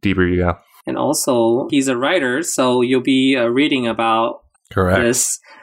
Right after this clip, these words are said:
Speaker 2: So take all the time you need to
Speaker 1: Correct.
Speaker 2: understand and break it down.
Speaker 1: Correct, exactly. So I'm in the unique position of being one of the first contributors to something like Peered, and also going to be the first person to probably write about it, <laughs> which is an interesting dynamic. <laughs>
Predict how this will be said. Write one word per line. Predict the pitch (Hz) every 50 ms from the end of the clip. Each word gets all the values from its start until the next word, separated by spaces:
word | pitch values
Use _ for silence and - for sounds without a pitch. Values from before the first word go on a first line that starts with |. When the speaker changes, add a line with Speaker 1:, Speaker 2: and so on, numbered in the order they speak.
| - _
Speaker 2:
So | - - - - 113 110 107 110 110 107 107 120 120 _ _ -
take | - - 139 135 -
all | - 131 135
the | 139
time | 135 139 151 151 151 156
you | 151 151
need | 151 165 175 151 120 113 110 131 127 - - - -
to | 143 135 131 123 127 123
Speaker 1:
Correct. | 127 123 113
Speaker 2:
understand | 101 95 92 90 87 - - 151 139 135
and | 135 117
break | - 135 127 127
it | 120
down. | 139 131 123 113 104 104 107 107 - _ _ _ _ _ _ _ - -
Speaker 1:
Correct, | - 107 101 98 90 90 -
exactly. | - 101 95 92 98 95 95 90 - 95 90
So | 90 - -
I'm | 107 110
in | 113 113
the | 110
unique | 110 110 110 104 -
position | - 104 98 101 95 - - 101
of | 95 90
being | 101 98 95
one | 98 95 95
of | 98 95 92
the | 95 92 95 95
first | 95 - - 113 98 -
contributors | - 107 - - 101 92 92 95 95 90 -
to | - 95
something | - 101 98 - 101
like | 92 92 92 - -
Peered, | - 107 101 98 98 95 92 92
and | 92 92 -
also | - 107 120 120 - 127 107 107 98 - -
going | - 104 98 98 98 95
to | 87 92
be | 95 95
the | 90 90
first | 87 - 90 90 -
person | - 95 85 90 90 87
to | - -
probably | - - 147 151 131 107
write | 95 95 95 98
about | 95 90 90 92 95 107
it, | 170
<laughs> | 185 170 170 190 180 160 - 175 - 139 156 185 196 175 - 113 - 214 180 - - 185 151 139 - 135 220 226 220 202 180 151 -
which | - - 107 -
is | 113 101 92
an | 95 98 98 95 90 -
interesting | 113 113 - 104 - - 110 101
dynamic. | 98 92 92 95 95 92 92 87 90
<laughs> | 92